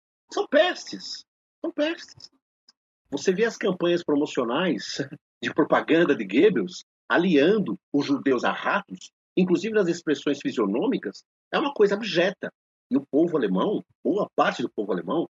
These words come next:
comprou isso. O seu vizinho é judeu, você sabe que o seu vizinho não tem nada de animal, não tem nada de, de, de, de inseto, de rato.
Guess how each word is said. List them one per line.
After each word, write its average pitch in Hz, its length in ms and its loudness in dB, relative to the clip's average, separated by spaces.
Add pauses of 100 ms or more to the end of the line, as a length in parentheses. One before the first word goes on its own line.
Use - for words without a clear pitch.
(220)
comprou 254 600 4
isso. - 320 -4 (1200)
O - 60 0
seu 254 240 -2
vizinho 220 460 0
é - 20 2
judeu, 131 420 0 (240)
você 185 220 0
sabe 254 320 -2
que 196 80 -4
o 185 40 -2
seu 180 180 0
vizinho 135 360 0 (400)
não 185 200 2
tem 214 260 2
nada 175 380 2
de 135 100 -2
animal, 120 1120 0
não 127 120 -2
tem 175 160 2
nada 151 320 0
de, 117 180 -8
de, - 200 -14 (200)
de, - 180 -8
de 262 120 -4
inseto, 151 480 -2
de 120 100 -10
rato. - 420 -6